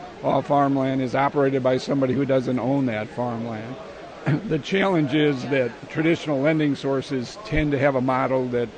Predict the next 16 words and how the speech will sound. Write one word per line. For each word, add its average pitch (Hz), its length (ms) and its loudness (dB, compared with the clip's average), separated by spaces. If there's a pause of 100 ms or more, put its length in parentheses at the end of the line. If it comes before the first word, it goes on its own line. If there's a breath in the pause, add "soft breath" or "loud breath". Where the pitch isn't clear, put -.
(120)
require 123 600 0
equity 131 600 -2
in 143 240 0
real 139 240 2
estate 131 360 -2
as 127 180 -2
the 131 140 -2
real 131 200 2
foundation. 123 800 -2 (640 loud breath)
And 147 380 2
<clears throat> 170 300 2
we, 156 440 6 (1040)
we 160 140 4
are 160 100 6
servicing 151 800 0
<clears throat> - 40 -10